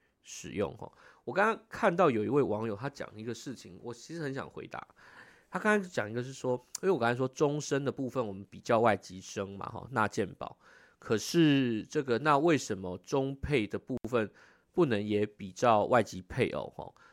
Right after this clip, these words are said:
诶，我觉得这个是可以回答的问题。我，我，我要，我，我讲一下，我还是想讲一下哈。我觉得纳健保这件事情，它其实是一个比较健康上面的权利的保障。因为你，你可以想一个问题是说，假如今天有一个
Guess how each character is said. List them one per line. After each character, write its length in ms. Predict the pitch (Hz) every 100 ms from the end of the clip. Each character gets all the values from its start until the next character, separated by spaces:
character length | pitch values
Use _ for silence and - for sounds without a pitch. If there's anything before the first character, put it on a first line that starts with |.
| _ _ _ -
诶， 80 |
我 140 | 220 160
觉 140 | 113
得 100 | 113
这 160 | 113 165
个 100 | 127
是 200 | - 131
可 160 | -
以 60 | 107
回 140 | 98 98
答 100 | 98
的 80 |
问 120 | 107 98
题。 160 | 101 -
我， 120 | 113
我， 160 | 123
我 120 | 92 131
要， 160 | 165
我， 240 | - 127 -
我 100 | 170
讲 220 | 120 101
一 20 |
下， 140 | 127
我 100 | 107
还 100 | 110
是 120 | 147 190
想 180 | 123
讲 180 | 127 92
一 40 | 101
下 160 | 120
哈。 120 | - - - - _
我 100 | -
觉 140 | 127 214
得 80 |
纳 220 | 208 214 151
健 260 | 196 143
保 240 | 107 82 -
这 120 | 127
件 160 | 123 120
事 220 | - 123
情， 220 | - -
它 180 | 135 147
其 260 | - - 104
实 140 | 113
是 260 | - 127 117
一 120 | 104
个 120 | 120
比 160 | - 92
较 260 | 120 110 - _ _ -
健 240 | 208 147
康 240 | 120 131 131
上 240 | 143 110
面 260 | 123 113 104
的 140 | 90
权 220 | - 104
利 100 | 117
的 80 | 104
保 220 | 98 -
障。 200 | - 92
因 100 | 175
为 140 | 220 - - - _ _
你， 200 | 139 131
你 120 | 135
可 100 | 139
以 60 | 180
想 200 | 175 110
一 60 | 101
个 80 |
问 160 | 123 117
题 160 | 104 -
是 80 |
说， 220 | 110 113 110 _
假 260 | - 117 104
如 320 | 104 113 131
今 260 | - 170
天 260 | 165 160 156
有 260 | 131 92 -
一 160 | 104 101
个 400 | - 131 113 104